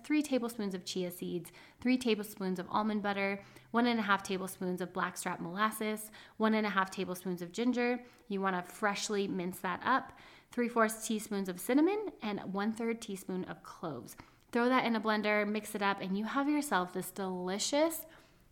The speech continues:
nutritious seasonal smoothie. If you don't have all of that, you can sub some things out. If you don't have chia seeds, use flax seeds.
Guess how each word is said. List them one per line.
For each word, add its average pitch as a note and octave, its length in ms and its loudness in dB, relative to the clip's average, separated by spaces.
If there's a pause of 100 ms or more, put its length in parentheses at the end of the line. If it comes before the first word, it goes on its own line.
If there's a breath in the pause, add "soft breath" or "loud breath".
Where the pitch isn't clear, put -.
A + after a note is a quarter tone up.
(100)
nutritious G#3 920 4 (260 loud breath)
seasonal G#3+ 800 2 (120)
smoothie. F3 520 -4 (400 soft breath)
If G#3+ 60 2
you A#3+ 80 4
don't C#4 240 6
have B3+ 260 8
all B3+ 120 6
of A#3+ 100 4
that, A#3+ 180 4
you A#3 80 -2
can A3 160 0
sub G#3+ 240 0
some G3+ 140 -4
things G3 240 -2
out. F#3 260 6
If - 100 -8
you G3+ 60 -4
don't F#3+ 160 -2
have F#3+ 160 -4
chia F3+ 240 -2
seeds, F3+ 340 -2
use E3 140 -6
flax G#3+ 320 0
seeds. G3 420 0